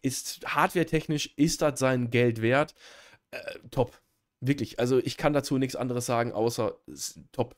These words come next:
Sechs Bay, zweimal N V M E, S S D fähig, zweimal zehn G, Intel i fünf zwölf fünfunddreißig U, alles absolut zeitgemäß. Stromtechnik, ah, Strom,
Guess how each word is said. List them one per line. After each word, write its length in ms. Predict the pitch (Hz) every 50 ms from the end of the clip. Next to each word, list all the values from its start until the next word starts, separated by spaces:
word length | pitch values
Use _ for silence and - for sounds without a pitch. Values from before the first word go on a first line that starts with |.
| _ -
Sechs 340 | 139 131 170 170 170 -
Bay, 280 | - 165 170 170 170 165
zweimal 400 | 165 - 156 151 156 160 151 117
N 160 | 151 160 156
V 80 | 147 147
M 100 | 143 135
E, 240 | 143 156 156 156 -
S 200 | 127 139 - 151
S 160 | 139 123 127
D 180 | 139 139 139
fähig, 360 | 135 - 143 127 123 131 - -
zweimal 640 | - - 135 135 131 180 208 202 185 170 165 156
zehn 360 | 160 - - 139 139 135 127 123
G, 160 | 127 127 131
Intel 420 | - 143 - - - 165 151 -
i 80 | 151 147
fünf 340 | - - 147 147 147 135 -
zwölf 300 | - 135 135 139 131 135 - - - _
fünfunddreißig 1080 | - - 131 135 165 175 - - 175 165 165 156 139 143 143 143 139 - 143 127 - -
U, 180 | 143 143 135 135
alles 360 | - - 147 170 185 175 -
absolut 540 | - 156 160 160 - - 160 143 143 143 143
zeitgemäß. 720 | - 135 123 127 127 - 131 123 120 120 120 120 - - - - - - - - - _
Stromtechnik, 640 | - - - 147 170 226 226 - 220 208 202 208
ah, 80 | 247 277
Strom, 200 | - - 285